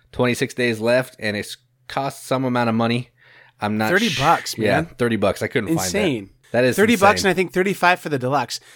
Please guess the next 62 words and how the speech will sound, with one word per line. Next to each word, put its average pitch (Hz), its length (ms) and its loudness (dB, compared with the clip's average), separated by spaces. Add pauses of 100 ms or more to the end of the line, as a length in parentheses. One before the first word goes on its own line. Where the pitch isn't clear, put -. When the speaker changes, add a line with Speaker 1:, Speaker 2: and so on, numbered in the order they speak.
(120)
Speaker 2:
And, 147 80 -4
like, 160 80 0
I'm 196 100 2
gonna 220 140 2
tell 208 140 4
you 185 60 6
right 151 120 2
now, 143 300 0
if 139 240 -6
it 185 280 -2
said 160 380 0 (240)
another 147 360 2
company's 208 540 -4
name 208 280 -2 (340)
that, 185 160 -6
you 233 100 0
know, 285 120 2
I'd 170 140 2
like 143 140 2
to 139 80 -6
have 127 120 -2
a 120 40 -4
relationship 123 460 -4
with 123 120 -6
at 110 40 -16
some 156 160 -4
point, 135 240 -6
but 165 220 -4
<laughs> - 0 -
another 226 280 4
company's 220 560 -2
name, 208 300 4 (320)
it'd 190 120 -2
be, 233 80 2
like, 233 120 6
a 214 80 4
hundred 220 220 4
dollar 220 200 6
game. 185 320 0
Like, 123 140 -6
there's 160 140 -2
a 160 40 0
lot 170 200 4
in 170 80 0
that 156 120 0
box, 143 240 -4
it 123 60 -12
looks 135 220 -8
like. 120 260 -6
So, 143 380 2 (460)
really 175 280 2
cheap. 131 500 -4
I 127 40 -8
think 170 140 -4
it 151 80 -2
looks 147 240 -6
kinda - 360 -8
cool, 135 240 -6
to - 100 -12
be 113 120 -8
honest. 113 440 -12
So 117 380 -8